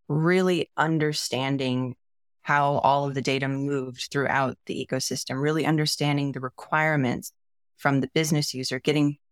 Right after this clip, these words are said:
buy-in from multiple types of users within the organization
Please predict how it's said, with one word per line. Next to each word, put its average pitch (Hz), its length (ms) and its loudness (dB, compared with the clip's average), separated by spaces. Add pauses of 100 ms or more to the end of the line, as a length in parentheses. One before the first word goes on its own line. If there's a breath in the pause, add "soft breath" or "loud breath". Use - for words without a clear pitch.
(140)
buy-in 147 760 0
from 143 380 0 (180)
multiple 165 580 0
types - 460 0
of 139 120 0
users 139 360 0
within 143 240 0
the 139 100 2
organization 131 680 0